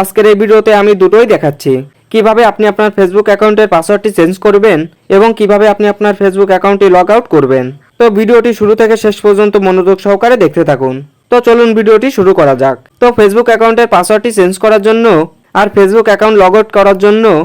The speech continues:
আপনাকে সরাসরি Facebook-এ আসতে হবে। Facebook-এ আসার পর উপরে লক্ষ্য করলে দেখতে পাচ্ছেন থ্রি লাইন মেনু রয়েছে। simply এই থ্রি লাইন মেনুতে একটি ক্লিক করে দিবেন। ক্লিক করে দিলে এরকম একটি ইন্টারফেস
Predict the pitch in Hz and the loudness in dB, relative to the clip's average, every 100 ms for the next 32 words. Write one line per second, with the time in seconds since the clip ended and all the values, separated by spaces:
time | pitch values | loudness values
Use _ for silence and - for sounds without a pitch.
0 | - 165 208 214 208 214 196 208 202 196 | -4 -4 -2 -2 -2 -2 0 0 0 0
1 | 180 196 254 208 - 165 139 127 127 147 | -2 -2 0 -2 -2 -2 -2 -2 -6 -10
2 | _ _ - 208 202 254 247 214 233 240 | _ _ -2 -2 -2 -2 -2 0 0 2
3 | 226 208 214 208 208 214 214 233 190 170 | 2 2 2 2 0 0 0 0 0 0
4 | 208 214 208 240 160 160 _ - 185 202 | 0 -2 0 -2 -2 -4 _ -2 2 2
5 | 214 254 220 170 147 139 - 131 131 143 | 2 0 2 2 2 0 -2 -6 -6 -12
6 | _ - 202 208 247 240 233 208 226 233 | _ -2 -2 0 0 0 2 0 0 0
7 | 220 214 214 202 262 277 196 190 160 131 | 0 0 0 0 -2 -2 -2 0 -2 0
8 | 131 131 131 147 _ _ _ _ - 220 | 0 -2 -6 -16 _ _ _ _ -6 -4
9 | - 262 247 254 240 220 220 214 208 214 | 0 0 2 2 0 0 0 -2 -2 -2
10 | 208 214 220 | 0 0 0